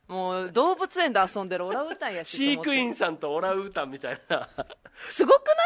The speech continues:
Speaker 1: い？このさ、
Speaker 2: ちょっと頭いいオランウータン。
Speaker 1: 電車の中でさ、
Speaker 2: はい。
Speaker 1: こんなに寝れるんだよ、この人。
Speaker 2: ちゃんとおじさんだ。<laughs> ちゃんとおじさんだって言った瞬間にあくびしよった。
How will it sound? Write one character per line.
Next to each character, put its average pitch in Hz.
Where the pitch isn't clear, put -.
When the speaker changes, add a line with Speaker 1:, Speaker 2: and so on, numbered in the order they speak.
Speaker 1:
い？ -
こ 240
の 233
さ、 262
Speaker 2:
ち -
ょ -
っ -
と 170
頭 165
い 151
い 147
オ 143
ラ 143
ン 139
ウ -
ー 131
タ 107
ン。 98
Speaker 1:
電 285
車 -
の 539
中 220
で 170
さ、 151
Speaker 2:
は 135
い。 107
Speaker 1:
こ -
ん 554
な 587
に 554
寝 508
れ 480
る 370
ん -
だ 175
よ、 143
こ 196
の 180
人。 -
Speaker 2:
ち -
ゃ 160
ん 190
と 196
お 185
じ 170
さ 175
ん 156
だ。 110
<laughs> 175
ち -
ゃ 196
ん 214
と 220
お 208
じ 196
さ 214
ん 196
だ 208
っ -
て 143
言 139
っ 139
た 156
瞬 139
間 139
に 117
あ 113
く 117
び 113
し -
よ 104
っ -
た。 -